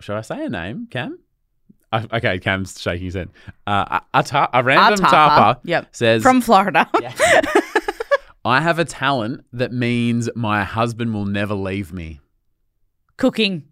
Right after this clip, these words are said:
Speaker 2: Good at cooking.
Speaker 1: "I was late to the party when it came to bedroom stuff.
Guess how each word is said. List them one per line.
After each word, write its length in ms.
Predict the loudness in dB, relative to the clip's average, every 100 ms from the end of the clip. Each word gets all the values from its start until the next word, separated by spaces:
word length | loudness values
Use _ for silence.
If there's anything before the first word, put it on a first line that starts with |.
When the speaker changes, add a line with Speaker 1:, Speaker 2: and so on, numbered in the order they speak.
| _ _ _ _ -14 -14 -18 -16 -16 -18 -20 -20 -20 -10
Speaker 2:
Good 140 | 0 0
at 80 | 2
cooking. 460 | -2 -2 -4 -6 -12 _
Speaker 1:
"I 160 | 0 2
was 180 | 2 0
late 280 | 2 2 0
to 100 | -4
the 100 | -6
party 500 | -6 0 2 2 0
when 140 | -2
it 120 | -6 -8
came 440 | -8 -6 -6 -8
to 420 | -10 -8 -6 -8
bedroom 560 | -8 -6 -6 -6 -8 -10
stuff. 340 | -16 -18 -18